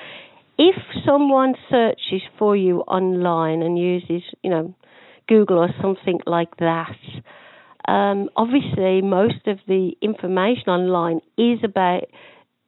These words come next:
your older brand and your different name of the company, you know, and stuff like that. Do,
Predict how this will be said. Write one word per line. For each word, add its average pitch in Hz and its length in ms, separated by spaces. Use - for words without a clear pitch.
your 208 360
older 196 300
brand 214 420
and 175 140
your 165 200
different 208 520
name 202 300
of 190 140
the 196 80
company, 185 640
you 196 140
know, 165 140
and 170 220
stuff 196 280
like 202 280
that. 190 280
Do, 247 540